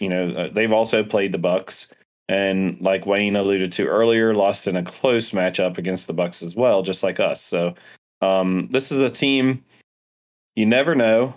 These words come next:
um, when you're matching up against Bill Belichick. Regardless of who he's got at quarterback, you just,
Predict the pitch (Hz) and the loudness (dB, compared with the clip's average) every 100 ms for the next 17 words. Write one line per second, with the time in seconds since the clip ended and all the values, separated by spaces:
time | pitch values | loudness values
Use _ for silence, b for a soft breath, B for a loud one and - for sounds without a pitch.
0 | _ 98 101 98 98 98 95 - 104 98 | _ -2 0 0 -2 -4 -6 -8 -6 -2
1 | 95 95 104 101 107 104 101 101 - 104 | -2 0 0 0 -2 -2 -2 -2 -2 -2
2 | 92 95 98 95 101 95 - - _ _ | 2 4 4 2 2 0 -2 -14 _ _
3 | _ _ _ _ _ _ _ _ _ _ | _ _ _ _ _ _ _ _ _ _
4 | _ 107 101 120 123 113 104 98 92 113 | _ -2 2 4 4 4 2 0 0 0
5 | 107 101 92 101 98 - 98 95 95 92 | 2 0 0 2 2 2 0 2 2 0
6 | 87 - 92 92 87 - | -2 -8 -4 -2 -2 -4